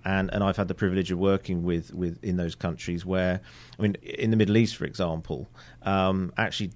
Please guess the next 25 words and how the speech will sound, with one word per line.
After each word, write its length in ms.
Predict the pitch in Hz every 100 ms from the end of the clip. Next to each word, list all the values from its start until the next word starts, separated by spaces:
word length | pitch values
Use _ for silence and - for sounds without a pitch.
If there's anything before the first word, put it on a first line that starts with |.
| -
death 240 | 123 143
is 100 | 127
kind 220 | - 113
of 60 | 98
negligible 680 | 101 98 101 107 110 120 139 -
in 140 | 113 104
terms 300 | 120 107 95
of 60 |
the 100 | 98
actual 500 | 101 - 107 98 92 - - - - - - -
person 420 | 113 98 - 92
that's 100 | 90
died. 420 | - 95 95 107
They, 160 | 98 101
they 200 | 104 101
say 220 | - 101
that's 300 | 67 104 -
why, 160 | 101 95
you 200 | 90 92
know, 80 | 85
we, 120 | 82
we 140 | 87
bury 280 | 78 87 85
very 180 | 85 82
quickly. 500 | - - 123 110